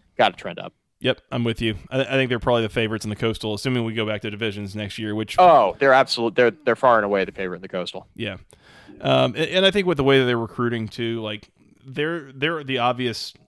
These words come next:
Speaker 2: next man up in terms of maybe somebody potentially giving Clemson a run of it in the A C C championship game or
Speaker 1: Yeah.
Speaker 2: something like, <laughs> you know, like,
Speaker 1: Yeah.
Speaker 2: they're probably the ones closest from a talent standpoint. So even
Speaker 1: Yep.
Speaker 2: without all that production, I, I'm with you.
Speaker 1: Mi-, hey, Mi-, Miami's got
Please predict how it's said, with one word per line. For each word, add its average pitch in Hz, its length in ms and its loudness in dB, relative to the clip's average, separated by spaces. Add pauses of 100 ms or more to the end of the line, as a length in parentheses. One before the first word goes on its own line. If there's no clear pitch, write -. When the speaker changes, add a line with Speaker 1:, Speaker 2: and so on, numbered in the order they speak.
Speaker 2:
next 127 380 -8
man 117 220 -4
up 113 260 -6 (180)
in 117 160 -12
terms 110 380 -6
of 101 460 -10 (500)
maybe 143 380 0
somebody 131 400 0
potentially 123 580 -6
giving 110 300 -2
Clemson 117 340 -6
a 107 60 -6
run 110 200 -2
of 107 120 -4
it 107 240 -6
in 113 100 -8
the 110 140 -6
A 107 40 -6
C - 140 -14
C 113 120 -12
championship 104 520 -12
game 95 300 -14 (100)
or 107 60 0
Speaker 1:
Yeah. 92 80 4
Speaker 2:
something 104 260 -6
like, 107 300 -10
<laughs> - 0 -
you 170 180 2
know, 131 240 -2
like, 120 220 -6 (240)
Speaker 1:
Yeah. 98 160 0 (160)
Speaker 2:
they're 139 240 4
probably 135 340 2
the 120 120 -2
ones 113 200 -6
closest 113 380 -6
from 113 100 -12
a 104 60 -10
talent 110 320 -10
standpoint. 104 560 -16
So 104 320 -10
even 135 240 -6
Speaker 1:
Yep. 98 100 2
Speaker 2:
without 113 180 -2
all 104 120 -6
that 101 160 -8
production, 101 420 -12
I, 101 240 -12
I'm 107 100 -10
with 104 160 -10
you. 101 120 -6
Speaker 1:
Mi-, 143 160 4
hey, 247 260 4
Mi-, 160 320 2
Miami's 165 600 2
got 165 340 6